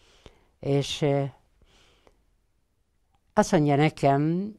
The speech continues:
az egyik tag, a Bencédi Pali, azt mondja, hogy, azt mondja, „Azt tudod, hogy mi ötvenhatban még a háztetőn is járkáltunk?”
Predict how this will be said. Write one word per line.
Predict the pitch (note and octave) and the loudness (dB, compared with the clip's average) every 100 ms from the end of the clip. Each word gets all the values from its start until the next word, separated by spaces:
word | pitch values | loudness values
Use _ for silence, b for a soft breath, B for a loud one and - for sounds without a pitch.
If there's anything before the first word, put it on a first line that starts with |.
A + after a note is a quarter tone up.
| _ _ - | _ _ -10
az | C#3+ | -2
egyik | C#3 C#3 A#2 A#2 - | 0 2 0 -4 -4
tag, | C#3+ C#3+ | -2 0
a | C3 | -2
Bencédi | A#2+ B2 C#3 C3 - C3 A#2+ | -2 0 2 0 -2 -2 -2
Pali, | - C3 B2+ C3 C3+ _ _ _ _ _ _ _ _ _ | -4 -2 -2 -4 -8 _ _ _ _ _ _ _ _ _
azt | C3+ B2 | -12 -4
mondja, | C#3 C3 C3 B2+ C3 | -2 0 0 0 -2
hogy, | B2+ C3 - _ _ _ _ _ _ _ _ _ _ _ _ _ _ b b b b b b b b b | -4 -6 -10 _ _ _ _ _ _ _ _ _ _ _ _ _ _ b b b b b b b b b
azt | D3+ - | -10 -2
mondja, | D3+ C#3+ D3 C#3+ - _ _ _ _ _ _ _ _ _ _ _ _ _ _ _ - - | 0 2 0 -2 -12 _ _ _ _ _ _ _ _ _ _ _ _ _ _ _ -8 -4
„Azt | F3+ | -2
tudod, | - A#3 C#3+ | 2 4 4
hogy | D3 | 2
mi | C#3+ C#3 | 0 0
ötvenhatban | E3 - C3+ C#3 B2+ C3+ | -2 0 0 0 0 0
még | C3+ C3 B2+ | 0 0 -2
a | B2 C3 - _ | -4 -6 -14 _
háztetőn | - A2+ - - B2 A#2+ | -4 -4 -6 -6 -6 -4
is | A#2 | -4
járkáltunk?” | B2+ A#2 - B2 A#2 B2 A#2+ | -6 -6 -6 -6 -6 -8 -8